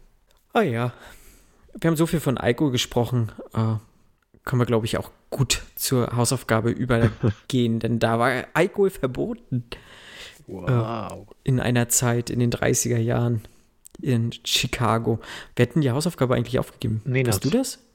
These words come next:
Speaker 2: Nee,
Speaker 1: Nenad war,
Speaker 2: ich,
Speaker 1: hat
Speaker 2: ich
Speaker 1: die
Speaker 2: hatte,
Speaker 1: sogar
Speaker 2: ich, ich
Speaker 1: aufgegeben.
Speaker 2: hatte doch den wunderbaren Jason und die Argonauten, den ihr alle
Speaker 1: Ach ja.
Speaker 2: mega fandet.
Speaker 1: Entschuldigung.
Speaker 2: <laughs> Den,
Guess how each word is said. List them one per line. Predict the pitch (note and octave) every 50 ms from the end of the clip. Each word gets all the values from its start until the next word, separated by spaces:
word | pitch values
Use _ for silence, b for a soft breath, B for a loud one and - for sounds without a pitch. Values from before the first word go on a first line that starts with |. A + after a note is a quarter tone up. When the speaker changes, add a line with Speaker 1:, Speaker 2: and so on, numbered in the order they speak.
| _ _ _ _ _ _ _ _ _ _ _ _ -
Speaker 2:
Nee, | F#2 F2+ - - -
Speaker 1:
Nenad | - A#2+ A2+ F#2+ -
war, | -
Speaker 2:
ich, | -
Speaker 1:
hat | A#2 A#2+
Speaker 2:
ich | G#2+
Speaker 1:
die | A2+
Speaker 2:
hatte, | D#3 -
Speaker 1:
sogar | - A#2+ - -
Speaker 2:
ich, | -
ich | -
Speaker 1:
aufgegeben. | - - A2+ - -
Speaker 2:
hatte | C#3+ B2 D#3+ C#3
doch | C3+ C3 -
den | - - A#2 A2 G2+
wunderbaren | G2+ A#2 B2+ C#3 C3 G#2 B2+ A#2+ A#2+ A#2 A2+ A2+ A#2
Jason | A#2 A#2+ G#2+ G#2 G#2+ A2 - - B2+ B2
und | A#2
die | C3 -
Argonauten, | G#2 A#2 A2+ A2+ A2+ G2+ G2 G2+ A#2+ A#2+ - G#2 F#2+ G2+
den | - G#2 G2+
ihr | G#2+ A2 - -
alle | - G#2+ A#2+ A#2+
Speaker 1:
Ach | A2+ G#2+
ja. | A2 A#2
Speaker 2:
mega | A#2 B2 A#2
fandet. | A2 - A#2 G#2 F#2 F2+ F#2+ F#2+ -
Speaker 1:
Entschuldigung. | A#2 A2+ - - - A2 G#2+ G#2+ G#2 -
Speaker 2:
<laughs> | _ - - _ _ _ _ _ -
Den, | B2